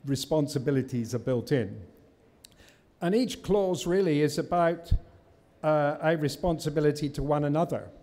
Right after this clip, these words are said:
in every context. It might be in the home, it might be in the school or university or the workplace,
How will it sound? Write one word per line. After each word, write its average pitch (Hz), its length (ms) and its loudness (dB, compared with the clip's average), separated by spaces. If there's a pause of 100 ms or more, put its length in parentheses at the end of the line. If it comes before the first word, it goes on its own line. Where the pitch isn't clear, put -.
(600)
in 160 120 2
every 156 240 2
context. 151 640 -4
It 151 140 -6
might 151 240 2
be 143 80 2
in 127 100 0
the 117 140 -2
home, 135 520 0 (560)
it 143 140 -2
might 156 320 0
be 147 120 0
in 135 100 2
the 135 80 0
school 135 460 -2
or 135 60 2
university 135 680 -2
or 123 80 0
the 120 100 -4
workplace, 131 840 -4